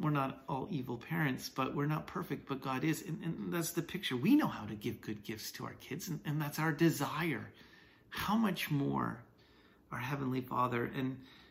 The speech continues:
as I was thinking about that, as you come to the end, and he, and he's speaking of prayer and the faith to persist, and, you know, the continual picture of asking, seeking, and knocking,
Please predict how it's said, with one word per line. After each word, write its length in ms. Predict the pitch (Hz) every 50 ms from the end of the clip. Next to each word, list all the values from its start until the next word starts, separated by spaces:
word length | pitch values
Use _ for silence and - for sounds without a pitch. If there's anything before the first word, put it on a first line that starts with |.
| - - -
as 160 | 156 147 -
I 120 | 156 151 147
was 180 | 147 143 - -
thinking 320 | 190 202 208 208 175 147
about 320 | - 139 131 131 131 131
that, 380 | - 135 131 127 - - - - - - - - - - _ - - _ - -
as 160 | 170 127 147
you 80 | 143
come 240 | 143 - 175 185 180 165
to 140 | - 160
the 240 | 135 135 131 - -
end, 240 | 160 160 170 170 156
and 140 | 147 131 127
he, 180 | 123 123 - -
and 120 | - 135
he's 140 | 135 123 -
speaking 360 | - - 190 175 170 156 139
of 140 | 131 127 - - - - - - - -
prayer 280 | - 170 170 165 165
and 140 | 160 135 123
the 60 | 120
faith 360 | 120 - - 165 160 160 160 -
to 60 | 104
persist, 800 | 104 - 123 113 107 - - 160 151 156 151 - - - -
and, 220 | 120 120 120 120 120 - - - - - - - - -
you 120 | - 143
know, 220 | 143 143 139 139 135
the 160 | 131 135 131
continual 1300 | 131 - - - 147 143 139 - - - - - 190 190 185 185 180 175 165 156 156 156 156 151 143 - - - - - - -
picture 420 | - 170 165 - - - 156 147
of 80 | 143 135 - -
asking, 460 | 151 151 156 - - - 151 139 127
seeking, 520 | 127 - - 160 151 - 160 143 143 143 -
and 280 | 139 135 139 135 - -
knocking, 680 | 143 143 143 143 151 156 - - 143 135 131 127 127